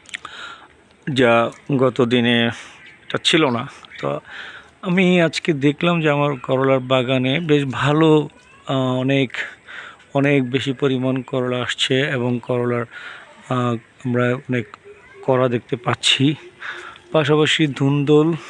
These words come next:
তো আলহামদুলিল্লাহ, আমি সত্যি আজকে খুব আনন্দিত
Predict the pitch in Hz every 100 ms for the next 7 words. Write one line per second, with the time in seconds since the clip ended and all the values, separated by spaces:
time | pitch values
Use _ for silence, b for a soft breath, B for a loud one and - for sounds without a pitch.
0 | B B B - B B B B - -
1 | 151 139 135 143 - - - - - -
2 | - 139 143 147 143 131 131 175 B B
3 | B B B B B B - 147 139 -
4 | 135 - 139 - - 139 135 135 143 139
5 | 131 - 135